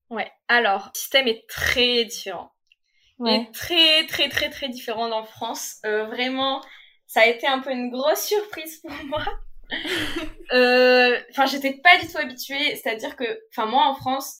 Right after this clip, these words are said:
Speaker 1: j'étais habituée à avoir, euh, une petite dizaine de cours par semestre. J'avais beaucoup, beaucoup de cours. Et j'étais en contrôle continu, donc j'avais tout le temps, tout le temps, euh, des contrôles. Donc j'ai pas trop eu non plus l'e-, l'expérience universitaire classique, on dira.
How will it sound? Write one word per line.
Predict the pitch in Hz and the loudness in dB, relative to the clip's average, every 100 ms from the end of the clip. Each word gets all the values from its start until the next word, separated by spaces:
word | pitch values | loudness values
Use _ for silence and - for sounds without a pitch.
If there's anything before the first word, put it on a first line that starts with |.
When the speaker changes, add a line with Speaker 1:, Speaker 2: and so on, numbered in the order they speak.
| _ | _
Speaker 1:
j'étais | 233 240 | -8 0
habituée | 254 240 - 262 262 | 0 0 -6 -4 -2
à | 233 214 | 2 2
avoir, | 208 220 233 240 240 247 - | 0 0 2 2 -2 -6 -12
euh, | 196 - _ | -14 -16 _
une | 233 240 240 240 240 240 220 185 180 | -6 -6 -6 -8 -8 -10 -12 -18 -14
petite | 294 285 302 254 | -10 -10 -10 -12
dizaine | 247 269 262 285 247 | -10 -4 -2 -2 -4
de | 240 | -6
cours | - 269 | -10 -8
par | 226 - | -8 -8
semestre. | 208 208 - - | -8 -8 -8 -4
J'avais | 202 208 | -4 -4
beaucoup, | 320 370 | -8 -8
beaucoup | 247 247 - | -6 -8 -14
de | - | -18
cours. | - 415 - _ _ _ _ - | -8 -8 -8 _ _ _ _ -4
Et | 240 | -2
j'étais | 240 240 | -2 -4
en | 233 | -6
contrôle | 254 254 247 | -8 -8 -8
continu, | 247 240 226 240 | -10 -10 -8 -8
donc | 214 | -6
j'avais | 175 | -10
tout | - | -12
le | 214 | -16
temps, | 240 | -14
tout | 247 | -14
le | - | -16
temps, | - - | -14 -12
euh, | 208 190 202 | -12 -14 -16
des | 196 | -18
contrôles. | - - 196 | -18 -12 -12
Donc | 214 | -12
j'ai | 208 - | -16 -2
pas | 254 285 | 2 2
trop | - 262 | 0 -6
eu | 247 | -4
non | 247 | -6
plus | 254 | -8
l'e-, | 226 214 | -8 -8
l'expérience | 208 208 214 220 | -10 -8 -10 -10
universitaire | 196 190 - 196 | -12 -12 -14 -14
classique, | - 185 - 208 | -14 -16 -18 -16
on | |
dira. | 196 202 | -10 -10